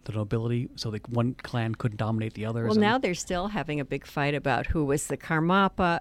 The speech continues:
Speaker 2: <laughs> because one Karmapa escaped. There was another one a-,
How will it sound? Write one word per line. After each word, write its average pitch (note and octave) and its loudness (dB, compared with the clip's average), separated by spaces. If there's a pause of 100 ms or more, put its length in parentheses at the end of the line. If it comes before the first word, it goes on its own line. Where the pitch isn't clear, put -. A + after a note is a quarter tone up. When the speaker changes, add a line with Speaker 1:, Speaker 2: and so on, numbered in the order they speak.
(120)
Speaker 2:
<laughs> - -8
because F#3 0
one D#3+ 2
Karmapa C#3+ -2 (400)
escaped. E3+ 8
There A#2+ 4
was C#3 0
another D3 4
one C3 0
a-, - -4